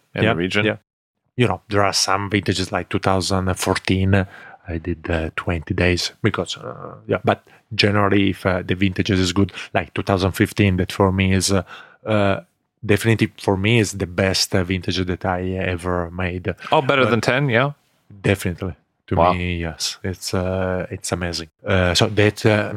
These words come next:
Speaker 2: allowed me to do forty, forty-five, uh, maybe on the, um,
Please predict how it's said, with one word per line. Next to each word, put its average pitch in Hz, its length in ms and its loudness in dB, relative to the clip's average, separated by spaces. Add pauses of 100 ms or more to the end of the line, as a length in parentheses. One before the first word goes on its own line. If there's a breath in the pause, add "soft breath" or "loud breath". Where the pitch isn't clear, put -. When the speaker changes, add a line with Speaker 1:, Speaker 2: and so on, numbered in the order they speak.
(120)
Speaker 2:
allowed 98 680 0
me 98 180 0
to 98 140 -4
do 92 600 0
forty, 95 840 0
forty-five, 95 760 0
uh, 98 120 2 (300 loud breath)
maybe 98 560 2
on 98 260 -6
the, 95 600 -4
um, 98 480 -14